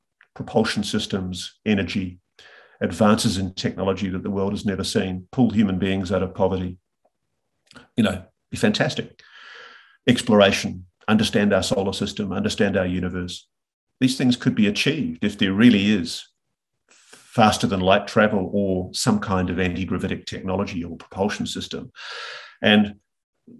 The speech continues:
the interesting thing, Kurt, is someone,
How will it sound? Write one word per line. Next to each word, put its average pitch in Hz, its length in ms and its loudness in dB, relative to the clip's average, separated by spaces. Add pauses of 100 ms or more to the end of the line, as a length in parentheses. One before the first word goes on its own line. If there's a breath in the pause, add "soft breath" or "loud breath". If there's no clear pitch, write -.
(100)
the 123 200 6
interesting 156 400 4
thing, 127 340 2
Kurt, 92 420 -4 (180)
is 98 540 0 (1500)
someone, 123 800 -2